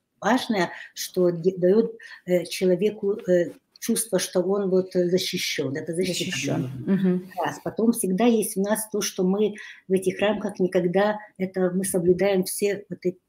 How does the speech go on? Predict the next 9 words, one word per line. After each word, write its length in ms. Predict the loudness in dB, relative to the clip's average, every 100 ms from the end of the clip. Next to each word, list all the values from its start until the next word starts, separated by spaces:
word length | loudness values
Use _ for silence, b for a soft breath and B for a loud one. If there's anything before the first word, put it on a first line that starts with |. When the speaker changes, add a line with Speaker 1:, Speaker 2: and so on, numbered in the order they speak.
| 0
Speaker 1:
тайны, 440 | 4 4 4 2
которые 500 | 0 -4 -2 0 -2
ч-, 180 | -4 -6
люди 200 | -2 -2
нам 180 | -2 -6
рассказывают, 800 | -8 -8 -10 -10 -8 -6 -8 -10 B B B
говорят. 360 | -2 0 2 0
Извините, 280 | 0 0
я 60 | 2